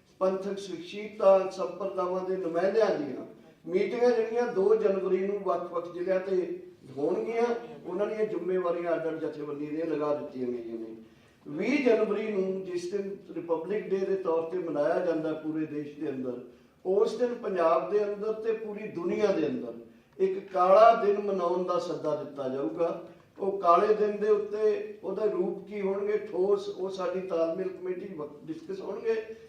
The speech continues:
ਲੇਕਿਨ ਮੁੱਖ ਤੌਰ ਤੇ ਆਪੋ ਆਪਣੇ ਘਰਾਂ ਤੇ, ਟਰੈਕਟਰਾਂ ਤੇ, ਆਪਣੇ ਕੰਮ ਦੀਆਂ ਥਾਵਾਂ ਤੇ ਕਾਲੇ ਝੰਡੇ ਲਾਉਣੇ, ਕਾਲੇ ਬੈਜ ਲਾਉਣੇ, ਕਾਲੀਆਂ ਪੱਗਾਂ ਬੰਨਣੀਆਂ,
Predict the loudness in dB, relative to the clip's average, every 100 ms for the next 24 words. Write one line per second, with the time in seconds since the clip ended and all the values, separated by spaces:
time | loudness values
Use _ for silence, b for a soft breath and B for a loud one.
0 | B 0 2 4 0 2 0 0 -2 4
1 | 4 2 2 2 2 -6 -18 -8 -2 0
2 | 2 4 4 2 -2 -2 0 2 2 0
3 | 0 2 2 0 0 0 0 -2 -2 -2
4 | 0 2 2 0 -2 -2 -2 -4 -2 0
5 | 0 -2 -2 -2 -4 -2 -2 2 2 2
6 | -4 -2 2 2 2 0 -2 -2 -2 0
7 | 0 -2 -2 0 2 0 -2 -2 -2 -2
8 | -2 -2 -2 -4 0 0 0 -4 -4 -6
9 | -4 -2 -2 -4 -6 -6